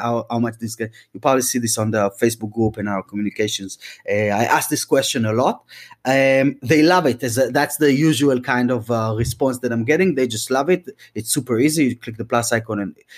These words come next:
it, it, it's dummy proof, like Brad said. You know, there is no way to go wrong there. Um, but you do have some clients that are, that are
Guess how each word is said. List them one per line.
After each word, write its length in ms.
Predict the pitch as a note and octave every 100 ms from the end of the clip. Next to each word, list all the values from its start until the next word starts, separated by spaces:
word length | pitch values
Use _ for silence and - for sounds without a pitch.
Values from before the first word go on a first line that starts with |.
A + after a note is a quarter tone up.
| -
it, 180 | - -
it, 380 | - - - F#3 -
it's 220 | G3 -
dummy 280 | B2+ G3+ G3
proof, 320 | - A#2 -
like 160 | B2+ A2+
Brad 240 | C3 B2+
said. 220 | - G#2+
You 140 | G#2 B2
know, 180 | A#2
there 160 | A2 C#3+
is 160 | F#3 F3+
no 100 | E3+
way 200 | C#3+ C3
to 120 | B2
go 180 | A2+ A2+
wrong 340 | G#2+ A2 G#2
there. 200 | F#2 F2+ _ - - -
Um, 520 | A#2+ B2 A#2+ A#2+ B2 B2
but 380 | A3 A3+ D#3 -
you 160 | C3 C#3
do 160 | A3+
have 180 | A3 E3
some 160 | - C3+
clients 360 | D3 C#3 C3
that 120 | -
are, 220 | B2 B2 B2+
that 180 | B2 A#2+
are 220 | A#2 A#2